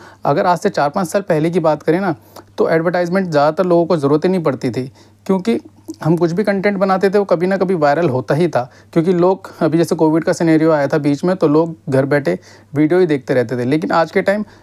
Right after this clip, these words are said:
बहुत सारे लोग अब वीडियो बना रहे हैं, वो दूसरे की वीडियो देखना पसंद नहीं करते। तो इस, उसमें क्या है, हमें एडवर्टाइजमेंट का सहारा लेना है। मान लीजिए मैं कोई बिज़नेस कर रहा हूँ, तो उस बिज़नेस को मैं लोगों तक कैसे पहुँचाऊँ, लोगों को कैसे पता चलेगा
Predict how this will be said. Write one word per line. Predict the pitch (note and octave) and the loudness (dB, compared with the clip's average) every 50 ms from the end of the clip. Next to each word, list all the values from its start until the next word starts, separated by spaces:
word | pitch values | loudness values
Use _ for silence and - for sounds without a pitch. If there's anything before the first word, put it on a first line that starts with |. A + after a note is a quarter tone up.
| _ _ _ _ _ _ _ _ _ - | _ _ _ _ _ _ _ _ _ -10
बहुत | D3 A#2+ B2+ G3 A3 G#3+ | -6 -2 0 0 0 0
सारे | - - G3 F3+ F3+ F#3 | -2 -2 0 0 2 2
लोग | F3 E3+ F3+ F3+ | 2 2 2 2
अब | F3+ D#3 | 0 0
वीडियो | C#3+ D3 C#3+ E3 E3 | 0 2 2 2 2
बना | D#3+ D#3 D3+ D3 | 2 2 2 2
रहे | D3+ E3 - | 0 0 -4
हैं, | A3+ - - E3+ | -6 -10 -4 -4
वो | D3+ | -2
दूसरे | C#3+ C#3 D#3 D#3 F3+ G3 G3 | 0 2 0 0 0 0 0
की | G3 | 0
वीडियो | E3+ E3+ E3 F3+ E3 | 0 2 0 0 2
देखना | D3+ D3 - E3+ E3 | 0 0 0 -2 -2
पसंद | D3+ D#3+ C#3+ - D#3+ E3+ F3 | -2 -2 -2 0 0 0 2
नहीं | E3+ E3 D3+ | 2 2 2
करते। | C3+ B2 A#2 - - - - _ - - - - - _ _ _ - | 0 -2 -2 -4 -8 -10 -10 _ -20 -20 -20 -20 -20 _ _ _ -4
तो | A3 - - - | -4 -4 -2 -2
इस, | A3 A3+ - - - - - - - - | -2 -2 -2 -4 -8 -10 -12 -14 -12 -10
उसमें | E3+ D#3 - G3+ G#3 F3 | -8 -2 0 0 0 0
क्या | - F#3 D#3+ | 0 -2 0
है, | C#3+ D#3 F#3 G#3+ - - - - - _ _ - - | 2 0 0 0 -4 -12 -20 -20 -20 _ _ -6 -2
हमें | D#3 E3 G3 G#3+ - | 0 0 0 0 0
एडवर्टाइजमेंट | - D#3+ E3 D#3+ E3+ E3 E3+ D#3+ D#3+ D#3 D#3+ F3 F3+ F#3 | -2 -2 0 0 -2 0 0 -2 0 0 -2 -2 0 0
का | G3+ | -2
सहारा | E3+ - D#3 C#3+ C#3+ D3 | 0 2 0 2 2 2
लेना | C#3+ C3 B2+ B2+ B2+ | 0 0 -2 -2 -2
है। | A#2+ A#2 - - _ _ - _ - - | -4 -6 -8 -14 _ _ -20 _ -6 -2
मान | D#3 F3 G3 | -2 -2 0
लीजिए | G#3+ G#3+ A#3 | 0 0 0
मैं | G#3 F#3+ F3+ | 0 0 0
कोई | G3+ F#3+ | 0 0
बिज़नेस | E3 E3 D#3+ F3 F3 - | 0 0 0 -2 -2 0
कर | - C#3 | 0 0
रहा | C3+ D3+ | 0 0
हूँ, | D#3+ D#3+ | 0 2
तो | G3 | 0
उस | F#3+ D#3+ - | 0 0 -2
बिज़नेस | D#3+ D3 D#3+ E3+ E3 E3 | -2 -2 0 -2 -2 -2
को | - F#3+ | -2 -2
मैं | G3 G3 | -2 0
लोगों | F3+ D3+ D3+ D#3 D#3+ F3+ | 2 2 2 2 2 0
तक | - F#3+ - | -2 -4 -2
कैसे | - D#3+ D3 D3 F#3 | -2 -2 -2 -2 -2
पहुँचाऊँ, | - D#3+ C#3+ D3 C#3+ C#3+ C#3 | -4 -4 -2 -2 -2 -2 0
लोगों | C#3 D#3 F#3 G3+ G#3+ | 2 2 2 2 2
को | A3 G#3+ | 0 0
कैसे | G#3 G3 F3 F#3+ | 0 0 -2 0
पता | F3+ F#3 E3+ F3 | -2 -2 -2 0
चलेगा | E3 E3+ D#3 D#3 D#3+ E3+ | 0 0 0 2 0 0